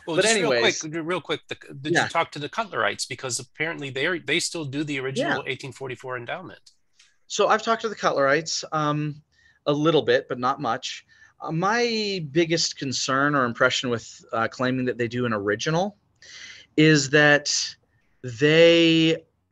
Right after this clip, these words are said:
Speaker 2: have been very adamant from the beginning and continue to remain adamant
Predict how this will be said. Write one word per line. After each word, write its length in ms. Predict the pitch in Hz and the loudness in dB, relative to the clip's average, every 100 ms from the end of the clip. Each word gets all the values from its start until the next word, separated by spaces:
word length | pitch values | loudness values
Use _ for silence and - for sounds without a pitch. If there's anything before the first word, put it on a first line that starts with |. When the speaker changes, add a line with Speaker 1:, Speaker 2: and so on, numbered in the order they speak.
| _ | _
Speaker 2:
have 200 | 139 156 | -6 -4
been 240 | 135 131 120 | -2 -4 2
very 340 | 151 190 170 | 6 6 6
adamant 500 | 127 120 110 107 - | 4 2 0 -6 -8
from 300 | - - 143 | -6 0 2
the 100 | 165 | 2
beginning 380 | 151 131 131 135 | -2 -2 -2 -4
and 140 | 127 | -6
continue 440 | 127 113 196 202 160 | -6 -4 -2 -2 -2
to 140 | - | -2
remain 240 | 123 117 | -2 -2
adamant 480 | 110 104 101 101 - | -2 -4 -6 -12 -18